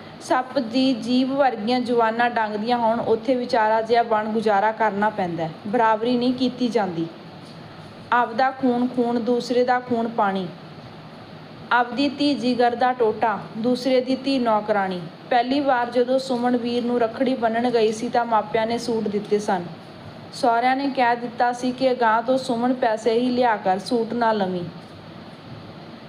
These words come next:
ਸੁਮਨ ਨੇ ਮਾਪਿਆਂ ਨੂੰ ਸੂਟ ਤੋਂ ਮਨ-, ਸੂਟਾਂ ਤੋਂ ਮਨ੍ਹਾ ਕਰ ਦਿੱਤਾ ਸੀ।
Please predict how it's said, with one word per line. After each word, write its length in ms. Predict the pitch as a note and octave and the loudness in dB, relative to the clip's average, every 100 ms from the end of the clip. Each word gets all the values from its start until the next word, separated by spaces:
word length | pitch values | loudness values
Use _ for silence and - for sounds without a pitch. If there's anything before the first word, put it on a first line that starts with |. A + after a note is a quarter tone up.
| - - - | -14 -12 -8
ਸੁਮਨ 420 | - C4 C4 C#4+ | 0 2 4 4
ਨੇ 140 | C#4 | 4
ਮਾਪਿਆਂ 460 | C#4+ C4 A3+ B3+ A#3+ | 4 2 2 0 2
ਨੂੰ 120 | B3 | 2
ਸੂਟ 260 | B3+ C4 A#3+ - | 0 0 0 0
ਤੋਂ 100 | A#3+ | -2
ਮਨ-, 260 | A#3 G#3+ G#3+ | 0 0 -2
ਸੂਟਾਂ 380 | C4+ B3 B3+ | -2 0 0
ਤੋਂ 160 | A3+ B3+ | 2 2
ਮਨ੍ਹਾ 280 | B3 A3 A#3+ | 2 2 2
ਕਰ 200 | B3 A3 | 2 0
ਦਿੱਤਾ 360 | F3+ G3 G3 | 0 -2 0
ਸੀ। 220 | G3+ F3+ | 0 -2